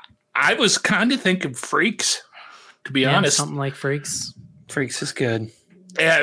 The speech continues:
Speaker 3: What
Speaker 1: I
Speaker 3: is
Speaker 1: mean, just because it showed a lot of important stuff too, like the real lives of those people that, you know, that were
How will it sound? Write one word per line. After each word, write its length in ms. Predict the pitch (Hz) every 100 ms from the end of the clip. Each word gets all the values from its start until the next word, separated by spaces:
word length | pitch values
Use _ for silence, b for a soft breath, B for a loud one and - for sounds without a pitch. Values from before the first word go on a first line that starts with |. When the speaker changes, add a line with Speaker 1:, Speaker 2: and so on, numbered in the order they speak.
| 147
Speaker 3:
What 140 | 208 185
Speaker 1:
I 80 | 175
Speaker 3:
is 40 |
Speaker 1:
mean, 160 | 175 160
just 240 | 185 -
because 340 | 180 175 175 147
it 80 | -
showed 220 | 175 160
a 40 |
lot 240 | 147 151 151
of 80 |
important 400 | 143 123 156 180
stuff 300 | - 160 151
too, 260 | - 156 147
like 220 | 120 120
the 100 | 117
real 180 | 131 131
lives 360 | 117 139 143 120
of 100 | 104
those 220 | 110 110
people 440 | - 117 113 110 104
that, 300 | 110 107 -
you 120 | 120
know, 180 | 113 113
that 220 | 113 120
were 320 | 120 117 107